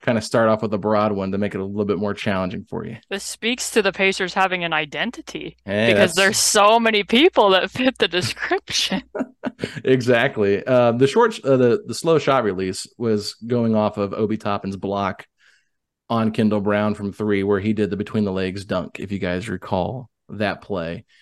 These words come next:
Speaker 1: uh, Obi was, like, way off of Kendall when he took
Speaker 2: Yes.
Speaker 1: that three. And that's why I was like, "Good grief. How
Speaker 2: Yeah,
Speaker 1: much
Speaker 2: that was
Speaker 1: room
Speaker 2: in
Speaker 1: did he need?"
Speaker 2: preseason last year. He was, he was in preseason, and Obi was inside the free throw line and managed to block it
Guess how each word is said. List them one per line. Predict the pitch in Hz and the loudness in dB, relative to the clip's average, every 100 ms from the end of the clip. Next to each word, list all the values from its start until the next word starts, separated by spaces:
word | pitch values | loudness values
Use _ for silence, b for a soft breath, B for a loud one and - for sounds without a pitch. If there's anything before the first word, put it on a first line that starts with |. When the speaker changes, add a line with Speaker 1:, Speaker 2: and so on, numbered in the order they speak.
| b _ - | b _ -10
Speaker 1:
uh, | 95 95 | -6 -4
Obi | 98 110 | -2 0
was, | 107 101 | 0 0
like, | 95 92 | -2 -6
way | 104 104 113 110 104 | -6 0 2 2 2
off | 98 98 92 | 2 -2 -6
of | - | -8
Kendall | 107 98 95 | -4 -2 -4
when | 95 | -4
he | |
took | 98 107 | -2 0
Speaker 2:
Yes. | 160 92 - | 0 -2 -4
Speaker 1:
that | |
three. | 101 95 90 90 _ _ _ _ _ _ - | -2 -2 -4 -8 _ _ _ _ _ _ -6
And | 113 | 0
that's | 110 104 | 0 0
why | 101 | -2
I | |
was | 92 92 | -4 -6
like, | 92 - | -10 -8
"Good | 101 98 95 | -6 -6 -6
grief. | 95 95 90 - _ | -6 -6 -8 -14 _
How | - 110 | -2 2
Speaker 2:
Yeah, | 208 | 4
Speaker 1:
much | |
Speaker 2:
that | 202 | 4
was | 220 | 4
Speaker 1:
room | 247 | 2
Speaker 2:
in | 214 | 0
Speaker 1:
did | |
he | 208 185 | -2 -2
need?" | 214 | -2
Speaker 2:
preseason | 196 175 165 | -4 -4 -2
last | 160 160 165 - | 0 -2 -2 -6
year. | 156 151 - _ | -6 -8 -10 _
He | 185 | 0
was, | 190 170 - | 2 0 -4
he | 170 | -4
was | 190 202 | -2 -4
in | 202 | -2
preseason, | 220 220 196 165 170 | -2 0 -2 -2 -2
and | 170 165 | -2 0
Obi | 175 175 190 | 0 0 0
was | 185 175 | -2 -2
inside | 175 180 - 175 175 | -6 -4 0 0 0
the | 165 | -6
free | 170 | -8
throw | 165 175 151 | -4 -2 0
line | 147 143 | 0 0
and | 143 | -4
managed | 147 147 - | -6 -6 -8
to | 151 | -10
block | 147 151 160 | -6 -6 -6
it | 160 | -8